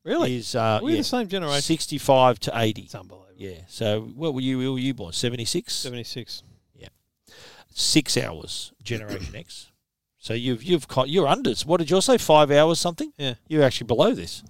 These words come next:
Speaker 1: Well done.
Speaker 2: Generation X says six hours. I'm way below it. I'm, I'm, I'm, s-, I'm less than the silent generation.
Speaker 1: You're a
Speaker 2: Silent,
Speaker 1: freak.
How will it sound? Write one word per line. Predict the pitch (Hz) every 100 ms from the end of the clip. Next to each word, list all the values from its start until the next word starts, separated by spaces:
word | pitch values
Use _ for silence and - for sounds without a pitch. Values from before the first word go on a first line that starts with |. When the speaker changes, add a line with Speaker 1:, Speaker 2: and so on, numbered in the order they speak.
| _
Speaker 1:
Well | _ 110
done. | 131 196
Speaker 2:
Generation | 165 165 139 -
X | 175
says | - 120
six | - 131 -
hours. | 107 85
I'm | 107 120
way | - 202
below | 120 87 76
it. | -
I'm, | 170 147
I'm, | 185 170 - -
I'm, | - 143
s-, | 147 -
I'm | 156 196 185 156 -
less | 135 143 -
than | 131
the | 110
silent | - - 143 160 113
generation. | 110 104 95 90 - 131
Speaker 1:
You're |
a | 131
Speaker 2:
Silent, | - 151 165 117
Speaker 1:
freak. | -